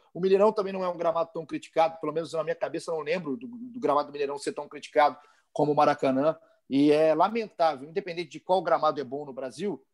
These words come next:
é lamentável que o Maracanã tenha um gramado que tem. E tomara que realmente as coisas andem aí nesse assunto, muito bem lembrado pelo Caí aqui no final.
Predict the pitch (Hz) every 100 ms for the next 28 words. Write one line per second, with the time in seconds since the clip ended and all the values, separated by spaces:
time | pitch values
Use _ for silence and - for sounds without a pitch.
0 | _ 139 156 185 214 190 170 185 202 226
1 | 226 - 202 185 190 175 170 175 175 170
2 | 180 160 160 - 135 147 156 - _ -
3 | 131 160 165 175 180 165 165 151 160 156
4 | - 156 160 131 - _ _ 226 220 156
5 | 135 113 _ - 147 151 156 151 170 170
6 | 151 175 170 165 151 147 151 156 151 147
7 | 147 - 156 143 147 120